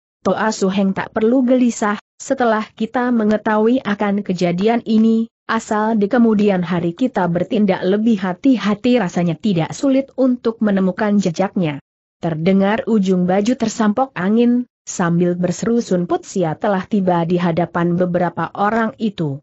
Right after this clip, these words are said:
"Perbuatan ini pasti bukan dilakukan oleh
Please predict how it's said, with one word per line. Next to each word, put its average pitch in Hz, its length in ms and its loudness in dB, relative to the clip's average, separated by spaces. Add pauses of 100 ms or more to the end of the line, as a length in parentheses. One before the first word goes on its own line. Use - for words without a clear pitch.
(380)
"Perbuatan 220 720 2
ini 208 240 2
pasti 175 400 -4
bukan 214 480 0
dilakukan 226 640 0
oleh 175 240 0